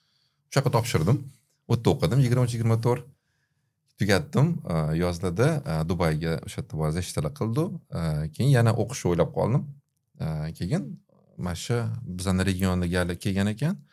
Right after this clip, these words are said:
e, Cambridge, e, H P kompaniyasi bilan, e, edtech bo'yicha, ya'ni raqamli ta'lim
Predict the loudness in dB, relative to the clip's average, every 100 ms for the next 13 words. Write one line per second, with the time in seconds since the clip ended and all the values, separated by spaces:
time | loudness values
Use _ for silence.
0 | _ _ _ -4 0 2 2 0 -2 -4
1 | -2 0 0 -4 -4 0 0 -4 -14 -12
2 | -8 -8 -6 -2 -2 0 -2 -2 -4 -4
3 | 0 -2 -4 _ _ _ _ -10 -10 -10
4 | _ _ -8 -4 -4 -2 -2 -2 -2 -2
5 | -4 -2 -2 -2 -4 -2 -2 -2 -2 -2
6 | 0